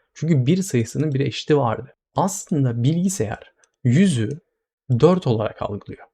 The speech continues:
Tabii ki de onun algıladığı yüz değil. Bir, sıfır, sıfır. Şimdi bunu anladıysak yüksek sayılarda biz bunu nasıl binary'e döndüreceğiz?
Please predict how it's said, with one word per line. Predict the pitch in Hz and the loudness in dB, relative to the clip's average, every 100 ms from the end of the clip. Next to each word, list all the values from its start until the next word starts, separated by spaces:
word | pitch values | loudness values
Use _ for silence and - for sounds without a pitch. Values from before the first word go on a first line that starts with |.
| _ | _
Tabii | 170 190 196 | 0 2 2
ki | 123 | 2
de | |
onun | 127 139 170 | 2 2 2
algıladığı | 139 117 117 127 170 | 0 0 0 0 2
yüz | 120 123 113 | 2 2 0
değil. | 107 110 - _ _ 127 | -4 -6 -12 _ _ 0
Bir, | 160 175 _ _ | 0 0 _ _
sıfır, | - 156 135 120 | -2 -2 0 -6
sıfır. | - 117 - - - _ _ | -6 -10 -12 -18 -20 _ _
Şimdi | - 269 277 117 | -4 0 0 0
bunu | 120 208 | 0 0
anladıysak | 214 185 196 208 - 92 - _ | 2 0 0 -4 -6 -10 -12 _
yüksek | 123 127 - 240 - | 0 0 0 -4 -2
sayılarda | 220 165 110 98 87 196 - _ _ - | 0 0 0 -4 -8 -12 -16 _ _ -6
biz | 123 202 165 123 | 0 2 0 2
bunu | 131 120 - _ _ | 2 2 -4 _ _
nasıl | 123 143 208 - 175 214 _ _ _ _ 117 | 0 2 0 0 -2 -2 _ _ _ _ 2
binary'e | 131 151 165 127 113 107 | 4 4 2 2 2 0
döndüreceğiz? | 104 92 95 - - - | -2 -6 -8 -8 -10 -12